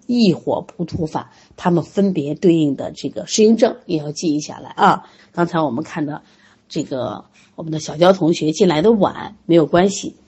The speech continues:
这个课语音我们把它做成这个合成以后，你可以来听啊。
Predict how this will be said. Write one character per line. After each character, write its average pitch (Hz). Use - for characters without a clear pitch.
这 165
个 160
课 156
语 160
音 180
我 -
们 151
把 180
它 151
做 175
成 147
这 165
个 131
合 175
成 175
以 -
后， -
你 -
可 -
以 -
来 156
听 -
啊。 -